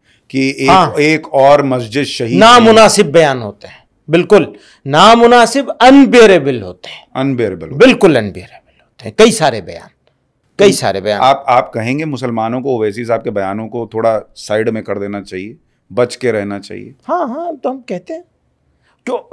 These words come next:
Speaker 2: कई बातें बहुत अच्छी भी करते हैं, और जो अच्छी बात है उसको अच्छा कहा जाना चाहिए, उसको भी मैं तारीफ करना चाहता हूँ,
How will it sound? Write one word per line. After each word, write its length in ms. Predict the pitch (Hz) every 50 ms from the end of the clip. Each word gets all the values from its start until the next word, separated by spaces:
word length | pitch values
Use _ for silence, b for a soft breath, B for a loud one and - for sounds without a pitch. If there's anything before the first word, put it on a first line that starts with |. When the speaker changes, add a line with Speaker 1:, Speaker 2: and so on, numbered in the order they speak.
| - - -
Speaker 2:
कई 160 | 170 175 175
बातें 260 | 202 233 - 240 247
बहुत 200 | 233 180 196 -
अच्छी 220 | - - - -
भी 120 | 247 311 359
करते 300 | 359 370 233 - - 214
हैं, 260 | 113 107 165 135 _ _ _ _ _ _ _ 85 82 82 _ _ _ _ _ _ _ _ _ _ _ _ _ _ _ _ _ _ _ _ _ _ _ _ _ _ _ _ -
और 240 | - 165 170 175 165
जो 140 | 139 - 240
अच्छी 260 | 233 226 - - 254
बात 240 | 247 269 262 - 302
है 60 | 269
उसको 200 | - - - 240
अच्छा 220 | 226 233 - 233 226
कहा 200 | 226 185 156 165
जाना 260 | 165 156 127 120 101
चाहिए, 260 | - - - - _ _ _ _ _ _ _ _ _ _ _ _ - -
उसको 260 | 156 - - - 190
भी 140 | 165 185 180
मैं 160 | 165 156 -
तारीफ 320 | - 123 117 104 - - _
करना 220 | - 92 - - -
चाहता 380 | - - - - _ - 240
हूँ, 100 | 339 339